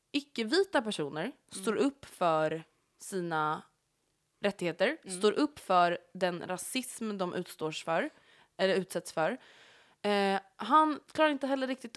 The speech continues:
Speaker 1: av att kvinnor tycker att de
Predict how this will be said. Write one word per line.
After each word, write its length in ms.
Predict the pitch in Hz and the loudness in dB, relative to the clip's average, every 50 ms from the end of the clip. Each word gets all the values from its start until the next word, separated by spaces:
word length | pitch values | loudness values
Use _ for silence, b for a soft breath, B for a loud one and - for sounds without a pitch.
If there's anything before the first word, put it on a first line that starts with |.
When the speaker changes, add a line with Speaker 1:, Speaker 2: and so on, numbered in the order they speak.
| - _ | -20 _
Speaker 1:
av 480 | _ 320 349 277 180 156 165 170 175 - - | _ 6 6 6 6 6 4 0 -2 -6 -6
att 240 | - 185 - - _ | -6 -6 -6 -12 _
kvinnor 800 | - - - 254 311 302 233 170 160 170 214 330 415 403 294 220 - _ _ _ _ _ _ _ _ _ _ _ | -12 -10 -2 0 2 2 2 0 -2 0 2 2 2 2 2 -2 -6 _ _ _ _ _ _ _ _ _ _ _
tycker 240 | - 233 208 - 220 | -6 -6 -2 -2 -2
att 100 | 190 180 | 0 2
de 120 | 214 294 | 2 2